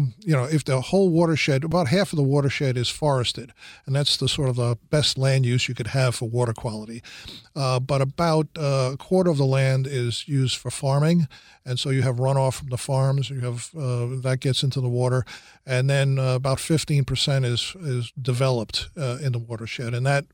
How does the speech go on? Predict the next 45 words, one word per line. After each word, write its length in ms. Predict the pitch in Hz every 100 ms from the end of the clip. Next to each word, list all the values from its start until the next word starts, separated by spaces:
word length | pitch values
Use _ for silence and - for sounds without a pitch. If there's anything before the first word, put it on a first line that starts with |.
| _ 165
has 260 | 113 131 117 160
urban 360 | 156 139 127
stream 360 | - - 156 139
runoff. 460 | 117 110 107 120 -
So 160 | 139
you 100 | 131
just 240 | 156 - 160
imagine 440 | 143 147 135 139
what 160 | 127 131
your 120 | 120
driveway 440 | 131 131 127 127
looks 280 | 120 123 -
like. 280 | 131 120 - - - - -
If 80 |
you've 140 | 127 -
parked 260 | - 127
your 80 | 139
car 300 | - 151 147
there, 180 | 139 139
you 140 | 135
have 160 | 123 120
oil 500 | 135 135 139 135 131
that's, 300 | 120 - -
that's 340 | 151 131 131 135
on 140 | 135
your 100 | 127
driveway 460 | 127 131 131 131 123
that 200 | 127 123
goes 200 | 127 117
down 280 | 139 135 131
the 120 | 123
driveway 600 | 123 127 123 127 120 147
into 260 | 147 -
the 140 | 131 123
store, 420 | - 135 127 143 143
the 140 | 131
drain, 480 | 123 135 135 131 131
and 140 | 135 117
right 220 | 123 123
into 200 | 117 131
the, 200 | 117 117 - - - _
the 120 | 123
creeks 440 | - 139 123 -
and 160 | 135 120
the, 260 | 117 113